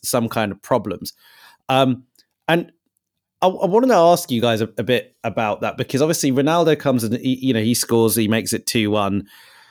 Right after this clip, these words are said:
Listen, we sort of thought that was inevitable. Ronaldo always scores against us. He's an amazing player.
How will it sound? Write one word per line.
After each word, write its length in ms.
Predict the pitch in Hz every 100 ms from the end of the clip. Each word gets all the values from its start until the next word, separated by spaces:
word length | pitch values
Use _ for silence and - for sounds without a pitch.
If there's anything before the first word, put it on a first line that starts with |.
| _ _ _
Listen, 280 | 113 113 101
we 80 | 101
sort 180 | - 113
of 80 | -
thought 140 | 104
that 120 | 92
was 120 | 101 101
inevitable. 560 | 104 92 - 98 101
Ronaldo 340 | 98 98 95 95
always 220 | 95 95
scores 240 | - 98
against 320 | 90 92 90 95
us. 140 | 95
He's 100 | 87
an 80 | 90
amazing 300 | 90 113 135
player. 240 | 139 -